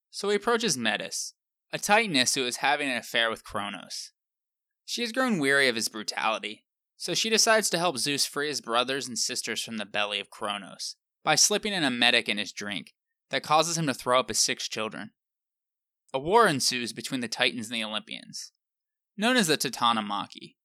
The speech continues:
which contains the root maki, meaning war, clash, or battle. This is truly a clash of the Titans. Some of the Titans and their children sided with Zeus and the Olympians, hoping that in victory they would have some position of authority in a new world order.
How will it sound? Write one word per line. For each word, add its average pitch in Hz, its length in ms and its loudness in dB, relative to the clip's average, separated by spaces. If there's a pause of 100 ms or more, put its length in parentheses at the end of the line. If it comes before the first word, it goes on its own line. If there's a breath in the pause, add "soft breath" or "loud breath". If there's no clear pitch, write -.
(240)
which 214 200 -2
contains 233 440 0
the 180 100 -4
root 160 220 -2
maki, 110 680 0 (600)
meaning 123 420 4
war, 147 420 4 (180)
clash, 120 460 4
or 117 120 -4
battle. - 600 -4 (640)
This 151 140 0
is 214 120 0
truly 147 360 0
a 107 60 -2
clash 110 400 0
of - 40 -18
the - 100 -14
Titans. - 720 -12 (840)
Some 226 200 0
of 247 60 4
the 247 60 4
Titans 151 420 0
and 139 100 -6
their 123 100 2
children 113 420 -2
sided 113 300 4
with 107 120 -10
Zeus 113 340 0
and 117 60 -6
the 107 80 -2
Olympians, 101 680 -10 (300)
hoping 180 300 4
that 127 180 6
in 113 100 2
victory 104 460 0
they 120 140 4
would 156 140 0
have 143 160 2
some 135 260 0
position 120 460 -2
of 110 100 -6
authority 110 540 -2
in 107 120 -4
a 104 60 -2
new 104 220 -8
world 107 280 -8
order. 101 420 -12